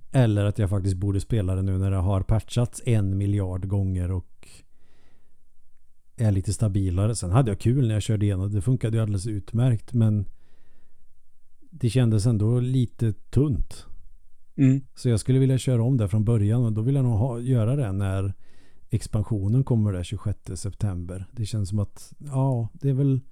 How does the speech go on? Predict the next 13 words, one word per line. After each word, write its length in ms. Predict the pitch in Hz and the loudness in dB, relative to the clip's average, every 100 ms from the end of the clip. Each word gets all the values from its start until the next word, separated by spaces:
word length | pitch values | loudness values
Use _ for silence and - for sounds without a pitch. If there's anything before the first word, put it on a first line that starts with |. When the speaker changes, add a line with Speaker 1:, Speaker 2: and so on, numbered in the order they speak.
| - - - - - - | -18 -18 -16 -16 -16 -6
Speaker 1:
ett 160 | 139 117 | -2 2
bra 280 | 131 104 95 | 4 4 2
läge. 500 | 101 90 85 85 - | 2 2 -2 -6 -4
Jag 160 | 131 131 | 2 6
var 80 | 143 | 6
inte 200 | 117 101 | 4 0
riktigt 600 | 117 - - 110 - 131 | 0 -4 -8 -8 -8 -4
nöjd 380 | 110 95 90 | -2 -2 -2
med 100 | 101 | -2
min 140 | 95 90 | -2 -2
karaktär, 640 | 101 90 90 - 92 87 | -4 -4 -6 -6 -6 -6
helt 300 | 82 107 - | -6 -6 -6
enkelt. 420 | 95 87 92 - | -8 -10 -12 -12